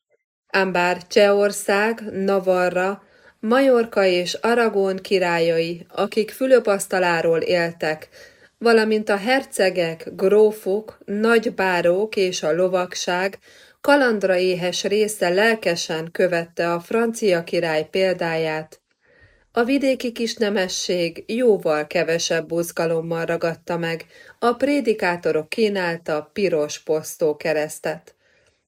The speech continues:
és semmi kedvet nem mutatott, hogy Egyiptom homokjáért hajóra szálljon.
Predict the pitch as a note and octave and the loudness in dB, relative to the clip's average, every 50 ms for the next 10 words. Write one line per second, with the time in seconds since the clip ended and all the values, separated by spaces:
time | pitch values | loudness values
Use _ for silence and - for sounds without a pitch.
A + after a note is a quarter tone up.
0 | _ _ - - C#4+ C#4+ C#4 - - E4+ C4+ C4 A3+ G3 F#3+ F#3 - - F3+ E3+ | _ _ 0 2 2 2 2 0 2 2 2 2 2 0 -2 -2 -2 0 -2 -2
1 | E3 D#3 D#3+ D#3+ D#3+ - F#3 E3+ E3 E3 E3 E3 E3+ E3+ E3+ E3+ E3+ F3 E3+ E3 | 0 0 -2 -2 -2 -2 -4 -4 -4 -4 -4 -6 -4 -4 -4 -4 -2 -2 -4 -2
2 | - - F3+ F3 - - G3+ F#3+ F3 F3 E3+ E3+ - - F3+ E3 E3 D#3+ F#3 E3+ | -2 -4 -4 -4 0 0 0 0 0 -2 -6 -6 -4 -4 -4 -4 -2 -4 -6 -4
3 | E3+ E3 E3 - - F#3+ E3+ E3 D#3+ D#3+ D#3+ D#3+ D#3+ D#3+ - - - - _ - | -2 -4 -4 -4 -2 -2 -2 0 0 0 0 0 -2 -4 -8 -14 -20 -12 _ 2
4 | C4+ B3+ F#3+ E3 D#3+ D3+ D3+ D3+ D3+ D3+ D3 - - - E3+ C#3+ C#3+ C#3+ C#3 C#3+ | 4 4 4 4 4 0 0 0 -2 -2 -4 -6 -6 -4 -4 -2 -2 -4 -4 -4
5 | D3 C#3+ C#3 - | -4 -6 -6 -10